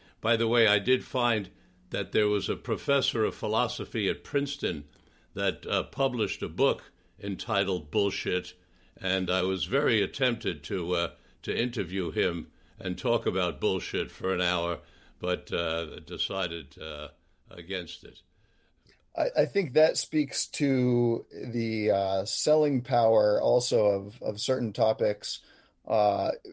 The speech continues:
Speaker 2: I think that book was actually a, quite a, a bestseller. And, um, and your book also, you know, n-, while not topping the, the New York Times charts, was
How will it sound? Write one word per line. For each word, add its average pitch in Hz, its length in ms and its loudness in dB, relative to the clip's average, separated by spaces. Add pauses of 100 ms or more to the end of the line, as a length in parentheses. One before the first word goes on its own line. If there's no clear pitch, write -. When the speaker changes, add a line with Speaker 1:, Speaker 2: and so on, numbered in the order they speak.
(320)
Speaker 2:
I 131 60 -2
think 131 220 -2
that 123 180 4
book 135 200 0
was 117 180 2
actually 110 400 2
a, 98 320 0 (480)
quite 135 220 6
a, 113 140 0 (160)
a 123 60 -4
bestseller. 117 760 4 (460)
And, 113 440 4
um, 104 480 2 (180)
and 131 140 2
your 156 140 6
book 131 280 2 (360)
also, 135 580 4 (120)
you 120 120 -2
know, 107 160 0
n-, 123 160 0
while 120 220 4
not 120 340 2
topping 117 340 2
the, 98 320 2
the 110 80 -8
New 117 100 -2
York 110 220 2
Times 131 360 2
charts, 104 500 -2
was 101 540 -2